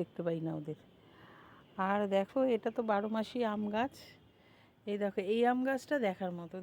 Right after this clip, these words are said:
দেখার মতো বলতে এই যে দেখো, আম হয়েছে। এটা কিন্তু এই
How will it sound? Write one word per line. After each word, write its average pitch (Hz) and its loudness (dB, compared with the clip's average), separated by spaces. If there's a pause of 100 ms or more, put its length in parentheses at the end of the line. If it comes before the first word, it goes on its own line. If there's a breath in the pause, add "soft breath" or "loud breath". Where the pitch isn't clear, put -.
দেখার 226 -2
মতো 247 -4
বলতে 247 -6
এই 233 -2
যে 226 -6
দেখো, 226 -8 (180)
আম 208 -8 (120)
হয়েছে। 214 -8 (1000 loud breath)
এটা 226 -2
কিন্তু 233 -2
এই 226 0